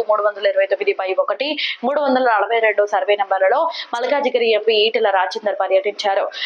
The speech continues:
ఆదివారం రోజు హైడ్రా అధికారులు వచ్చి పేదల ఇల్లు కూలగొట్టడంపై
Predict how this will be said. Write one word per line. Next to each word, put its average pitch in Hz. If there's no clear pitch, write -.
ఆదివారం 277
రోజు 233
హైడ్రా 214
అధికారులు 208
వచ్చి 226
పేదల 262
ఇల్లు 220
కూలగొట్టడంపై 214